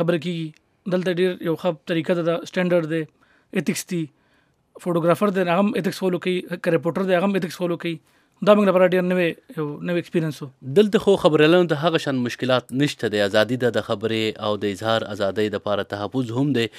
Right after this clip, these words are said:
Speaker 2: په پاکستان کې د رپورټونو تر مخه دغه تحفظ کم دی او مشکلات دي. که د پاکستان تجربه راته ووایي چې څه قسمه مشکلات دا وخت فیس کوي یا مخامختیا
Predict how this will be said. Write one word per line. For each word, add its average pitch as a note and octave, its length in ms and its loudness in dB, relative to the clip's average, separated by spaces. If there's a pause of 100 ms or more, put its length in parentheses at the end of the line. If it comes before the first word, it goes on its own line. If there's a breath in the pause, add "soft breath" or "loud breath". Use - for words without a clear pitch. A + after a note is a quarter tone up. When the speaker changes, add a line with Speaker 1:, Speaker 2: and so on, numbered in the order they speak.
(300 loud breath)
Speaker 2:
په C3 100 -8
پاکستان D#3 540 0
کې D#3 280 0
د B2+ 100 2
رپورټونو B2+ 340 0
تر A#2+ 160 0
مخه B2+ 240 -2
دغه A2 240 -2
تحفظ G#2+ 360 -8 (120)
کم F3 220 4
دی A#2 80 2 (420 loud breath)
او - 20 2 (120)
مشکلات A2+ 500 2 (100)
دي. G#2 80 -4 (320 loud breath)
که C3 120 0
د B2+ 100 -4
پاکستان D3 440 0
تجربه A2+ 320 0
راته A2 220 -4
ووایي G2+ 200 -2
چې G2+ 120 -14
څه G3+ 60 4 (120)
قسمه B2+ 200 -2
مشکلات A#2 400 -2
دا A#2+ 160 2
وخت - 240 -8
فیس G#2+ 220 -4
کوي A2+ 160 -2
یا G#2+ 100 0 (380)
مخامختیا G#2 460 -6